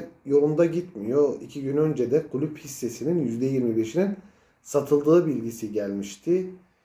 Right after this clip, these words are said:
Açıkçası ben Erik Ten Hag'ı da, e, yani niye gönderdiklerini anlamış değilim. <clears throat> Bir acaba sözleşme, <clears throat> sözleşmede bulunan bir, e, bir madde mi var yani? Yüklü bir tazminat mı var?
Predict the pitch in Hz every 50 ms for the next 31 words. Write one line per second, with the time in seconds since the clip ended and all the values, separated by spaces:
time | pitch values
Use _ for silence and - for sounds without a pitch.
0 | _ _ _ _ _ _ - - 113 143 - 180 - - 175 165 180 170 165 170
1 | 160 - 151 156 160 147 151 160 160 160 151 147 147 - 151 151 160 156 160 151
2 | - - - _ - 95 95 95 95 95 107 123 123 120 120 120 - - - _
3 | _ _ _ _ _ - 110 113 117 131 151 170 165 147 139 135 127 120 117 113
4 | 110 110 113 - 123 120 131 165 180 170 - - - 120 113 120 123 123 143 147
5 | 135 - - 156 156 143 117 117 151 175 - - - _ - 196 185 156 - -
6 | - - - _ _ _ _ - 120 131 139 135 139 - - _ _ _ _ _
7 | - 127 127 127 135 120 127 139 135 127 123 - - _ _ _ _ _ _ _
8 | _ _ _ _ _ _ _ _ _ _ _ - _ - - 120 127 127 123 127
9 | 123 - - 135 143 139 139 135 135 - - _ _ _ _ _ - 123 117 113
10 | 110 95 - - - - - _ _ - 131 127 127 131 131 127 131 123 127 143
11 | 143 139 135 131 135 143 143 139 139 143 151 151 151 - - _ _ _ _ _
12 | _ _ _ _ _ - 107 104 107 120 147 143 135 127 123 117 117 143 156 160
13 | 156 131 120 120 113 107 107 107 107 104 104 104 107 104 107 123 123 127 131 135
14 | 135 139 135 - 143 131 123 120 123 139 139 151 151 151 151 - 113 113 147 180
15 | 185 -